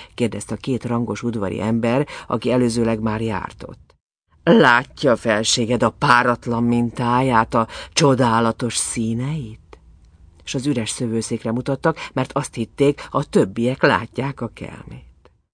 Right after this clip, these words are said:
"Micsoda?" gondolta ijedten a császár. "Hiszen ez szörnyűség. Buta volnék, mint a föld,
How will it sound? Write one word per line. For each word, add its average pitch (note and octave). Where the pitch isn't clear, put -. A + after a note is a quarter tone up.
"Micsoda?" E3+
gondolta A2+
ijedten G2
a F#2+
császár. -
"Hiszen B3+
ez G3
szörnyűség. -
Buta D#3+
volnék, G#2+
mint A#2
a F2+
föld, C#3